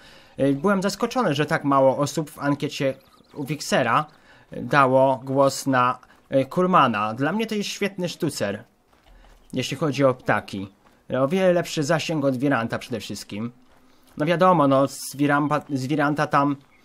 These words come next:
lepiej sobie ustawimy zwierzaki. No z Kulmana jak strzelimy, to od razu zwieją. A z Wiranta możemy sobie ustawić, żeby były uważne. Jak się źle ustawią pod strzał albo jeden na drugim siedzi, no to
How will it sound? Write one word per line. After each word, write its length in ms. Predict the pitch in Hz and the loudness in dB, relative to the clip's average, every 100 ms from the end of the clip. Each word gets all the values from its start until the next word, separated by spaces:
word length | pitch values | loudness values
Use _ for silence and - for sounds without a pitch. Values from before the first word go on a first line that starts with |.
| - - 135 | -20 -12 -4
lepiej 260 | 135 180 | 0 0
sobie 260 | 160 135 127 | -2 -2 -2
ustawimy 480 | 127 139 123 120 117 | 0 -2 0 -2 -2
zwierzaki. 640 | 135 127 113 - 117 143 - - - _ | -2 0 -2 -2 -4 -4 -8 -20 -20 _
No 180 | 123 127 | 0 0
z 80 | - | 0
Kulmana 340 | 156 147 143 | -2 0 2
jak 160 | 135 135 | 0 -2
strzelimy, 440 | - 156 143 139 | -6 -4 0 0
to 80 | 147 | 0
od 120 | 135 | 0
razu 220 | 139 147 | 0 0
zwieją. 520 | 143 143 170 117 120 165 - _ _ _ _ _ _ _ _ _ _ - | 0 0 2 2 0 -4 -10 _ _ _ _ _ _ _ _ _ _ -2
A 200 | 117 127 | 0 0
z 80 | |
Wiranta 360 | 131 143 135 139 | 0 0 0 0
możemy 420 | 135 127 131 131 | 0 0 2 0
sobie 280 | 127 127 127 | 0 -2 -4
ustawić, 340 | 127 139 131 | -2 -4 -4
żeby 200 | 127 123 | -4 -4
były 220 | 113 131 120 | -2 -4 -4
uważne. 540 | 147 160 143 - 104 | 0 2 2 0 -2
Jak 240 | 107 110 | -4 -4
się 200 | - - | -8 -8
źle 200 | 117 127 | -4 -2
ustawią 420 | 120 117 127 120 113 | -4 -2 -2 -2 -2
pod 200 | 123 - | -4 -6
strzał 460 | - 165 156 143 | -6 2 4 4
albo 440 | 123 117 117 117 113 _ _ | 2 0 -2 -2 -6 _ _
jeden 220 | 127 135 131 | -2 0 0
na 120 | 123 | 0
drugim 300 | 135 135 127 | -2 -2 -4
siedzi, 320 | - 123 139 | -4 -6 -4
no 140 | 127 | -4
to 300 | 127 139 143 | -2 -2 -2